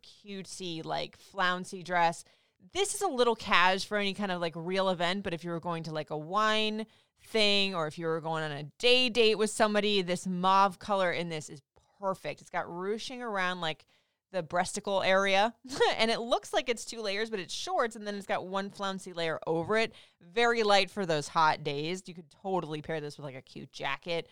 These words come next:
a denim jacket over it. And Windsor Store is the company that I got my Jingle Ball dress from that you guys were all asking me. I love the quality of their products, too.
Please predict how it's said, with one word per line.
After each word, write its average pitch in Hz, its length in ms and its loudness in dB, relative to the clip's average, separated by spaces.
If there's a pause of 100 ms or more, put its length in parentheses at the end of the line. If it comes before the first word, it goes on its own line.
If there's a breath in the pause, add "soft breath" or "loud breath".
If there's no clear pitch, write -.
(200 soft breath)
a 160 60 -8
denim 156 340 -6
jacket 165 420 0
over 160 360 -2
it. 196 240 0 (420 soft breath)
And 220 220 0
Windsor 403 340 0
Store 240 560 0 (100)
is 202 440 -2
the 214 160 -4
company 214 440 -4
that 190 120 -2
I 185 80 2
got 180 300 2
my 160 120 -4
Jingle 170 360 -8
Ball 220 180 2
dress 208 300 0
from 226 200 -4
that 226 140 -8
you 220 80 -12
guys 220 240 0
were 233 100 -2
all 220 140 2
asking 226 400 0
me. 233 200 -8
I 202 120 -6
love 196 560 -2 (180)
the 180 120 0
quality 208 560 0
of 180 100 -4
their 147 140 -2
products, - 520 0
too. 151 200 -6